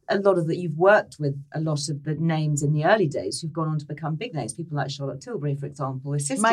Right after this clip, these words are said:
Speaker 1: you.
Speaker 2: sister, my darling sister, I'm so proud of her.
Speaker 1: It's amazing,
Speaker 2: It's
Speaker 1: isn't it? To,
Speaker 2: amazing.
Speaker 1: you know, to, to see that.
Speaker 2: Mm.
Speaker 1: Where, where are you? Where do you see your career now taking you?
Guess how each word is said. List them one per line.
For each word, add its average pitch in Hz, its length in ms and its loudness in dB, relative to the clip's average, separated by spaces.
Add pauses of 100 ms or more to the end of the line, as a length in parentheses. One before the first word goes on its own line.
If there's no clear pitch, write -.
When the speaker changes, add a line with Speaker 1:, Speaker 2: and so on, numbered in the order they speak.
Speaker 1:
you. - 140 4
Speaker 2:
sister, 339 280 0
my 226 200 0
darling 240 400 2
sister, 220 200 -4
I'm 214 80 2
so 208 200 2
proud 165 300 0
of 156 120 -6
her. 165 80 -6
Speaker 1:
It's 254 220 -2
amazing, 262 460 0
Speaker 2:
It's 202 100 2
Speaker 1:
isn't 165 100 2
it? - 40 2
To, 180 40 4
Speaker 2:
amazing. 180 220 4
Speaker 1:
you 175 80 2
know, 170 140 -2
to, 185 200 -10
to - 180 -8
see 214 280 0
that. 113 340 0
Speaker 2:
Mm. - 280 -10
Speaker 1:
Where, 214 260 6
where 220 240 2
are - 20 -2
you? 214 280 -4
Where 220 180 0
do 208 120 -6
you 202 80 2
see 202 200 0
your 185 260 4
career 160 320 -2
now 143 240 0
taking 151 400 -6
you? 131 240 -6